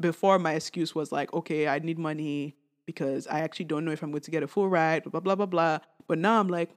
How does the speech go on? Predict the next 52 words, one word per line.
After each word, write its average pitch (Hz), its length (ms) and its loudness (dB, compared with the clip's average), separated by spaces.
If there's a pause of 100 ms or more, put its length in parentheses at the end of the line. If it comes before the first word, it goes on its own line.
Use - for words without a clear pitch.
"Hmm, 220 160 0 (920)
actually, 247 480 -2 (160)
yeah." 233 220 -6 (160)
I 185 80 -2
mean, 180 260 -2 (340)
if 202 140 2
none 240 160 4
of 226 80 2
my 190 140 2
other 214 220 2
schools 185 260 -4
give 165 180 -4
me 170 100 -2
a 156 60 0
full 165 220 -2
ride, 160 300 -2 (320)
I 190 100 2
have 233 240 2
Yale, 170 420 -4
and 175 140 -2
Yale 214 200 2
is 170 120 0
great. - 500 -4
And 180 140 0
I 180 80 2
want 208 280 0
to 180 60 -4
go 170 120 0
to, - 260 -8
like, 180 240 2
I, 180 220 4
I've, 170 420 0
I 175 40 0
spent 214 280 -2
so 208 80 0
much 185 200 0
time 165 240 -2
researching 165 520 -2
more 160 160 2
of 151 100 0
their 143 120 -2
program 156 340 -2
today 156 240 -6
'cause 165 140 -10
I 170 60 0
already 208 220 0
researched 160 340 -2
their 131 80 -10
program 151 460 -6
when 160 140 -2
I 135 60 -6
applied. 151 480 0